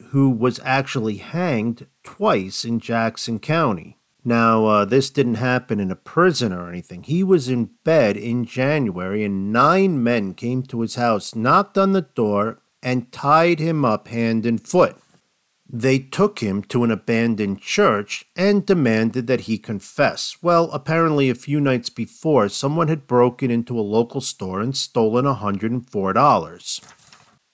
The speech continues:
Someone accused Shelnut of the crime, and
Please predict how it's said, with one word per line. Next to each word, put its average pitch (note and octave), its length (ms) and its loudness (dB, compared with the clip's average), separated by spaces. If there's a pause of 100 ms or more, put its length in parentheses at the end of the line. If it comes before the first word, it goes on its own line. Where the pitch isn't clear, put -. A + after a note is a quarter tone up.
Someone G#3 480 4
accused C3+ 640 0
Shelnut B2+ 560 2
of G#2+ 140 0
the A2 60 -2
crime, C#3 520 0
and D#3+ 220 -2